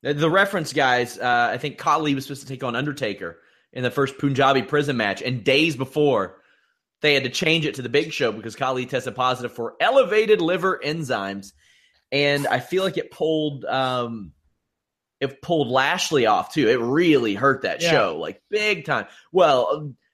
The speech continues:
Speaker 1: maybe it didn't in the <laughs> event of Big Show replacing Khali, but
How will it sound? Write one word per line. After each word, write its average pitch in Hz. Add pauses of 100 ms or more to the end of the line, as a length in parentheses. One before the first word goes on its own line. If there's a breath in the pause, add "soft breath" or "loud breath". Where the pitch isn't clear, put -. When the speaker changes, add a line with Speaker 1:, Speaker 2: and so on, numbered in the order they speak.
(120)
Speaker 1:
maybe 196
it 139
didn't 175
in 151
the 151
<laughs> -
event 139
of 110
Big 156
Show 147
replacing 127
Khali, 127
but 104